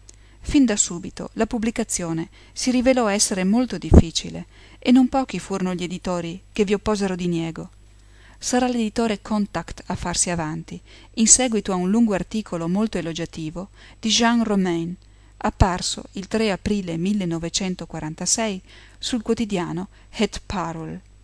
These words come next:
Ma le vicissitudini del diario di Anna Frank, giunto sul tavolo dei redattori della casa editrice,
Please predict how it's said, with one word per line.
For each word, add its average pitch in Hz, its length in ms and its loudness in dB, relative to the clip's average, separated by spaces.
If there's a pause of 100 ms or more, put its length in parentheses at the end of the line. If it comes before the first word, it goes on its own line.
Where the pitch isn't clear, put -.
(400)
Ma 226 120 6
le 233 120 8
vicissitudini 233 760 2
del 175 160 -2
diario 185 380 0
di 165 80 -4
Anna 160 180 -2
Frank, 170 480 -4 (460)
giunto 233 320 4
sul 190 200 -4
tavolo 202 300 4
dei 175 140 -2
redattori 175 560 -2
della 175 200 -4
casa 180 240 -6
editrice, 165 600 -6